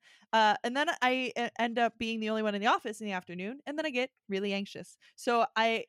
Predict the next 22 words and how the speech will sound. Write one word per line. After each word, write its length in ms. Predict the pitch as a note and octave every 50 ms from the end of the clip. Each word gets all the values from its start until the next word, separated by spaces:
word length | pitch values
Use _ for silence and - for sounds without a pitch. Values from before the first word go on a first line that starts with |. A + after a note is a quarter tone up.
| _ -
started 320 | - - C#4+ C4+ C4 B3+
following 380 | - C4+ C#4 D4 C#4 C4 A#3+ A#3
that 120 | G3+ F#3+
up 160 | F#3 F3 - -
with 160 | F3+ F#3+ -
Dear 160 | - G3 G#3+
Hank 220 | A#3 B3 C4 C#4
and 100 | E4 D#4
John 380 | C4+ A3 F#3+ E3+ E3+ F3+ G#3 G#3+ - _ _ _ _ _ _ -
and, 600 | G#3 G#3 G3+ G3 G3 G3 F#3+ F#3+ F#3+ F#3+ F#3+ F#3+ - _ _ _ _ -
um, 540 | G3 F#3 F3+ F3+ E3+ D#3+ D3+ G#2 E3 E3 - _ _ _ _
ologies 580 | - A#3+ C4 A#3 G#3 E3+ D#3+ D#3 - - - - _
again. 340 | F#3+ F#3+ F#3 E3 - - F3+ - _ _ _ _ _ _ _ _ _ _
Because, 240 | - A3+ - C#4+ C4+
you 60 | D#4+
know, 160 | D4+ A#3 G3 F#3 -
Alie 220 | A#3 B3 C#4 D#4
Ward 200 | C#4 A#3 G#3 G#3+
is 100 | B3+ -
just, 180 | - A3 G#3 -
like, 120 | A3 G#3 F#3
very 480 | G3 F#3+ F#3+ G3 G3+ G#3+ A3+ A#3 A#3